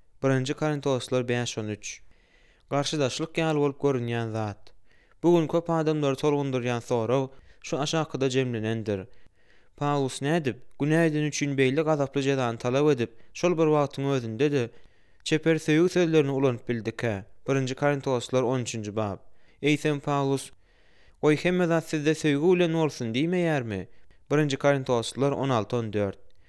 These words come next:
Eýsem ol söýgüniň sabur edýänini we hemme zada döz gelýänini aýtmaýarmy? Birinji Korintoslar on üç dört ýedi. Garşydaşlyk ýaly bolup görünýän bu mesele ýöneköý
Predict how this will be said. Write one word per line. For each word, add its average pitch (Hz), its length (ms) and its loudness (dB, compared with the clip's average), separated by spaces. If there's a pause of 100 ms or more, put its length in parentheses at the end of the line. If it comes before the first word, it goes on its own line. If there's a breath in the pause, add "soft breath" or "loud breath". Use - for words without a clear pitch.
(440 soft breath)
Eýsem 156 460 2 (180 soft breath)
ol 156 140 6
söýgüniň 147 540 4
sabur 147 320 2
edýänini 139 680 0 (160)
we 139 140 4
hemme 170 320 2
zada 147 300 2
döz 147 160 4
gelýänini 139 540 2
aýtmaýarmy? 151 760 -2 (220)
Birinji 139 260 2
Korintoslar 135 680 0
on 123 200 -2
üç - 220 -4
dört 123 320 0
ýedi. 104 360 -2 (1080)
Garşydaşlyk 143 640 -2
ýaly 156 200 2
bolup 147 220 -2
görünýän 135 440 2
bu 127 80 -2
mesele 127 520 -2 (200 soft breath)
ýöneköý 131 440 2